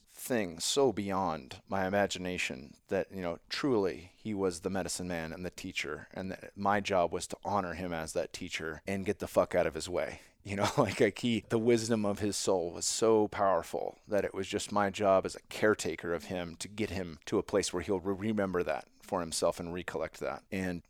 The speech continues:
so just beautiful things, you know. And then this, uh, I have a mandala on the wall, and he, and Kalindi also talks about mandalas being, uh, two D representations of things that exist in three D reality.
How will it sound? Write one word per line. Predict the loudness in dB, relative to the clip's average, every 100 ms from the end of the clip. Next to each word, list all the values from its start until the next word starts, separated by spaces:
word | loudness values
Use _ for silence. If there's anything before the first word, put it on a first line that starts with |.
| -2
so | 0
just | 2 -2 -2
beautiful | 0 0 -2
things, | -2 -4 -4 -6 -4
you |
know. | -2
And | -2 0
then | 0 0 -4 0
this, | 2 2
uh, | 2 2 0 -4 -6
I | 0
have | 0 2
a |
mandala | 4 6 6 6
on | 4
the | -2
wall, | -2 -2
and | -4
he, | -6
and | -8 -8
Kalindi | -6 -4 2 2
also | 2 2
talks | 2 2
about | 2 2 2 2
mandalas | 4 6 6 2 2
being, | 0 0 0 -4 -10 -10
uh, | -8 -4
two | -4 -2 -2
D | -2 0 4
representations | 4 4 -4 -2 -2 -2 -4 -6
of | -4 -4 -4
things | -4 -2
that | -2
exist | -2 -2 -2 -4
in | -8
three | -8 -6
D | -6
reality. | 2 2 2 -2